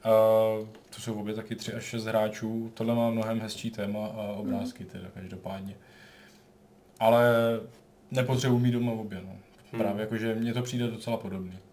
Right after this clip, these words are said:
Speaker 3: Hmm.
Speaker 1: Byť je tam jiný styl toho blufování, že vlastně prostě tady fakt předáváš jinak ty informace, už tím, že vyložíš kartu lícem nahoru. To mi přijde jako, mm, hodně, hodně jako dobrý nápad,
Speaker 2: Hmm.
Speaker 1: že tímhle dáváš tu informaci často jako mnohem větší, než to, že mu řekneš, že tam je červená velryba.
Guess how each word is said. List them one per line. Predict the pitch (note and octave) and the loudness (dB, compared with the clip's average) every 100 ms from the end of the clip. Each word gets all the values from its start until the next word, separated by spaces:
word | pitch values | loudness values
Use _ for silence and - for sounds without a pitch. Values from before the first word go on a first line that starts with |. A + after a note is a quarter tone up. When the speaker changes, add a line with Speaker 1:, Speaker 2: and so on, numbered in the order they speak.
| _ - | _ -12
Speaker 3:
Hmm. | A#2+ A#2 | -4 0
Speaker 1:
Byť | A#2+ | 2
je | B2+ | 2
tam | D3 B2+ | 0 0
jiný | B2+ C3+ D3+ | 0 2 2
styl | - D3 | 2 2
toho | F3 | 2
blufování, | A#2+ F#2+ B2 C3+ C#3 C#3 | 2 0 2 2 2 -2
že | B2+ | -2
vlastně | A#2+ B2+ B2 - - | -2 -4 -8 -10 -14
prostě | A2+ - | -10 -6
tady | A#2+ A#2 | -4 -2
fakt | - C#3 | -2 -2
předáváš | - B2 C3 C3 A2+ | 0 2 2 0 -2
jinak | G#2+ G2+ | -4 -4
ty | A2 | -8
informace, | G#2+ A2+ A2 G#2+ A#2 - - | -10 -6 -6 -4 -6 -8 -8
už | B2 - | -8 -4
tím, | B2+ A#2+ | 0 0
že | A#2+ | 2
vyložíš | A#2 A2+ A2+ | 0 -2 -2
kartu | - A2 A2+ | -4 -6 -6
lícem | G#2+ A2+ | -4 -4
nahoru. | A2 G#2 G#2+ F#2 - - - - | -2 -4 -6 -8 -16 -20 -20 -4
To | B2 | 2
mi | A#2+ | 2
přijde | A#2+ A#2 | 2 -2
jako, | A2 A#2 A2 A2+ | -2 -2 -6 -8
mm, | B2 C3 A#2 A2+ A2+ A2 A2 A2 - - - - - | -12 -6 -2 -2 -2 -4 -8 -10 -14 -20 -20 -20 -4
hodně, | B2 B2+ C3+ | 0 4 4
hodně | B2+ B2+ B2+ | 4 4 4
jako | B2 C3 B2+ B2+ A#2 | 2 0 0 0 -4
dobrý | B2+ B2 A#2 B2 A#2+ | -4 -2 0 2 2
nápad, | A2 G#2+ A2 G#2+ - C4 | 2 0 -2 -4 -10 -8
Speaker 2:
Hmm. | A2+ A#2 | -8 -6
Speaker 1:
že | B2 B2 | -4 -2
tímhle | - C#3 A#2+ | 0 2 2
dáváš | G#2+ G#2 G#2+ - | 2 2 0 -4
tu | A2+ | -8
informaci | A2+ A2 G#2 G#2 A2+ G#2+ | -6 -6 -6 -6 -8 -8
často | G#2 - A2 | -10 -6 -4
jako | A#2 | -2
mnohem | A2 G#2+ G#2+ | -2 -2 -2
větší, | G2+ - | -6 -6
než | A2 G#2 | -6 -6
to, | - | -8
že | G#2 | -8
mu | G#2+ G#2 | -6 -8
řekneš, | G2 G#2+ | -8 -8
že | G#2+ | -6
tam | G#2+ G#2+ | -6 -4
je | |
červená | G#2+ A2 G#2 G2+ | -6 -6 -6 -6
velryba. | G#2 G#2 G2+ G2 | -6 -6 -8 -10